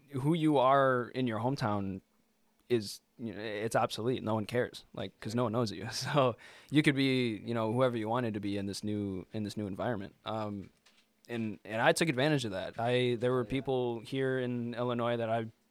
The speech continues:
Speaker 1: didn't really care for, and so I just, I started over. I got new social medias, and I just, I was like, "All right, this is, this is me from now on." Um,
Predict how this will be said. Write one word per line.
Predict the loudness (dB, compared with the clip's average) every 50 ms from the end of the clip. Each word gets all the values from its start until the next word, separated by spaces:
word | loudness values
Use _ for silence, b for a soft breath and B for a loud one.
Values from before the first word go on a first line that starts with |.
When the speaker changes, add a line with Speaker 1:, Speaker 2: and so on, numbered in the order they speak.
| _ _ _ _ -10
Speaker 1:
didn't | -8 -6 -4 -4
really | -4 -4 -4
care | -4 -2 -2 -2 -2
for, | -2 -2 -2 0 0 0
and | 0 -2 -4 -4
so | -2 -2 0 2
I | 2 2 0
just, | 0 -2 -4 -4 -4 -4
I | -2 -2 -2 -2 -2
started | -4 -2 0 0 0 0 0
over. | 0 -2 -2 -2 -6 -10 -10 -8
I | -8 -4
got | -4 -4 -4 -4 -6
new | -8 -6 -6
social | -4 -2 -2 -2 -2 -4 -4 -6 -4
medias, | -2 -2 -2 -2 0 -2 -2 -2 -2 -4 -4 -6
and | -6 -6 -6 -8 -10 B B B B B B B B B B
I | B -2
just, | 0 0 -2 -2 -4 -6 -10 _ _ _ _ _ _ -10
I | -8
was | -8 -8
like, | -6 -4 -2
"All | -2
right, | -2 -2 -2
this | -4 -6 -8
is, | -8 -8 -8 0
this | 2 4 4 4
is | 4 2
me | 2 4 2 2
from | 2 0
now | 0 0 -2
on." | -2 -4 -8 -12 -16 _ _ _ _ -2
Um, | 0 0 2 2 0 0 -2